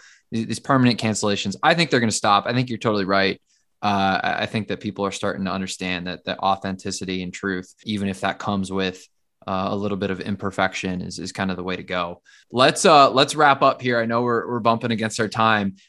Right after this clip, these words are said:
Why don't you give us just a little bit about the Best Business Show? I know it's, it's a, a new,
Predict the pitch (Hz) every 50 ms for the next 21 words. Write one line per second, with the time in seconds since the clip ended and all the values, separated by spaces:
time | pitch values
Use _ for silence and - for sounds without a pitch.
0 | _ _ - - 127 151 165 170 160 165 165 151 151 147 139 - - 135 131 -
1 | 135 120 120 131 135 123 127 127 123 113 - - 117 98 113 110 107 104 107 104
2 | - 107 104 95 120 117 117 - - 117 107 101 107 104 98 - - 107 101 101
3 | 101 98 98 - - 98 101 101 104 101 101 104 101 101 - - - - 104 -
4 | - 110 104 101 95 - - 101 101 104 107 104 101 101 95 -